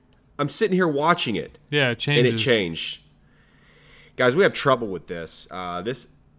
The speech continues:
Speaker 1: I, I, I'm sitting here, I'm literally watching it change here.
Speaker 2: Yeah, it changes.
Speaker 1: It's
Speaker 2: Uh, I think if you peak, it chan-, it lowers your threshold, uh, even though I don't want it to,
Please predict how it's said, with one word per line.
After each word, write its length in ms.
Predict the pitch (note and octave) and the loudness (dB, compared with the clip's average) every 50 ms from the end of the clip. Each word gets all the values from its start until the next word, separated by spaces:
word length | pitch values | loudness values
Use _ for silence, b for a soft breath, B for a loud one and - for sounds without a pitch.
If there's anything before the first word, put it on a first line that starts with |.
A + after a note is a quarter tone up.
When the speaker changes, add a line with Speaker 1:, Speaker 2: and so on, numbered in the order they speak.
| _ _ | _ _
Speaker 1:
I, 80 | C#3 C#3+ | -2 -2
I, 280 | - C#3+ C#3 C#3 - | 0 0 -2 0 0
I'm 100 | C3+ B2+ | -2 -4
sitting 220 | A#2+ - F3 E3 D#3 | -2 0 0 0 0
here, 80 | C#3 | 0
I'm 140 | B2 C3+ C3 C3 | -2 -2 -2 0
literally 380 | C#3 D#3+ F3+ F3 E3 D#3 D3 | 0 0 2 2 2 2 2
watching 380 | B2+ A#2+ B2 B2+ C3 - - A#2+ | 0 0 0 0 0 -2 -4 -8
it 80 | G2+ | -8
change 320 | - - A2+ F#2+ F2+ E2 - | -6 -6 -6 -6 -6 -8 -10
here. 260 | F2 D#2 C#2 - - _ _ _ - | -14 -14 -16 -16 -20 _ _ _ -6
Speaker 2:
Yeah, 100 | - E3 | -2 -2
it 80 | D3 C3+ | -2 0
changes. 540 | - D#3 D#3+ D#3+ D3+ C#3 C#3 C3 B2 A#2+ - | 0 0 2 2 2 2 0 -2 -2 -6 -10
Speaker 1:
It's 40 | - _ _ _ _ _ - | -14 _ _ _ _ _ -4
Speaker 2:
Uh, 200 | C#3+ B2+ B2+ B2+ | -2 -2 -2 0
I 140 | - D3 C#3+ | 0 -2 -2
think 300 | C3 E3+ F3 E3+ F3 - - | 0 -2 -2 -4 -6 -6 -6
if 140 | F3 C#3+ C3 | -4 -2 -2
you 100 | C3+ B2+ | -2 -4
peak, 400 | C3 - E3+ F3+ F3+ - - - _ _ _ _ | -4 -2 -2 -2 -2 -4 -10 -20 _ _ _ _
it 140 | - C3 - | -10 -8 -8
chan-, 320 | - - C#3 C#3 C#3 C#3 - | -4 -2 -2 0 -2 -2 -4
it 180 | F3 C#3+ C3+ | -6 -6 -6
lowers 560 | B2 B2 B2 B2 C3 C#3 C#3+ D3 C#3+ C#3 C3 C3 | -4 -2 0 2 2 2 2 2 0 -2 -2 -2
your 220 | B2+ A#2+ A#2 A#2 | 0 0 -2 -4
threshold, 680 | A2 - - C3+ C3 C3+ - E3 D#3+ E3 E3+ F3 E3 C#3+ - b b b b b b b b b b b b b b b - | -6 -4 -4 -2 -2 -2 -2 -2 0 0 0 -2 -2 -6 -8 b b b b b b b b b b b b b b b -2
uh, 200 | C#3 B2+ B2 B2+ | 0 0 2 2
even 260 | C#3+ D3 C3+ C#3 C#3 | 2 0 2 2 2
though 140 | C3+ C3 B2+ | 4 4 4
I 200 | B2+ A#2+ B2+ C3 | 4 4 4 4
don't 280 | C3 C3+ C3 B2 A2 A#2 | 4 2 0 -2 -4 -4
want 220 | B2 C3 C#3 D3+ | -2 0 0 0
it 140 | D#3 D#3 - | -2 -6 -8
to, 300 | - - F3 F3+ F#3 F3+ | -6 -4 -4 -2 -4 -6